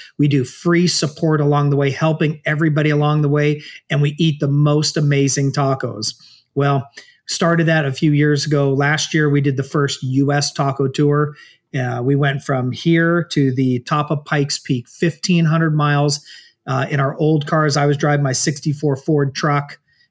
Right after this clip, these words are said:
and it was about me taking my dad to the top of Pikes Peak in his memory and, uh, taking him to the top, and I did it with my son. Truly incredible. What, what a, so we can get into that story later, but it, that's a remarkable one. And,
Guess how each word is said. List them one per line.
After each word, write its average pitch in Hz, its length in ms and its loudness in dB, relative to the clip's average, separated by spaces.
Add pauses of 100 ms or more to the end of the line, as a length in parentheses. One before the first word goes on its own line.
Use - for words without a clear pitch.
(100)
and 127 280 -2
it 139 60 2
was 139 140 0
about 139 280 -2
me 151 180 4
taking 156 320 0
my 143 140 2
dad 143 340 0
to 143 60 0
the 139 100 0
top 147 260 -2
of 143 140 -4
Pikes 143 340 -2
Peak 143 380 0
in 135 100 0
his 123 160 -2
memory 139 560 2 (440)
and, 131 320 -2
uh, 127 140 0
taking 147 340 -2
him 143 100 0
to 143 100 -4
the 139 120 -2
top, 135 340 -2
and 131 220 -2
I 131 80 0
did 131 200 0
it 139 80 0
with 131 140 -6
my 131 140 -2
son. 131 480 -2 (420)
Truly 165 400 2
incredible. 123 640 -4
What, 131 260 -2
what 147 140 2
a, 147 60 2
so 147 160 -2
we 160 100 4
can 165 80 4
get 156 160 4
into 147 200 2
that 139 220 0
story 135 300 0
later, 127 360 0
but 123 120 -2
it, 131 220 -2
that's 143 240 -2
a - 20 0
remarkable 127 600 -2
one. 110 320 -10 (480)
And, 127 280 -2